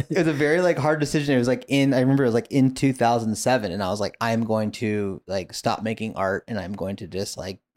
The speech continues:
create an art, like, create a stable of artists and,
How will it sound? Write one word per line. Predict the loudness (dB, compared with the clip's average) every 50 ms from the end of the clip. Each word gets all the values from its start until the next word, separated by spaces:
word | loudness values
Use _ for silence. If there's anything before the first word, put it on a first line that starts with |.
| -14
create | -8 -4 -2 0 0 0 -2 -2
an | -4 -6 -4
art, | -4 -6 -4 -4
like, | -4 -4 -4 -6 -10 _ _ _ _ _ _ _ _ _ -14 -12 -12
create | -6 -4 -2 -2 0
a | 0
stable | -2 -2 -2 -2 0 0 0 0
of | 0 0
artists | 0 0 0 0 -2 -2 -4 -6 -6
and, | -4 -2 -2 -2 -2 -4 -6 -8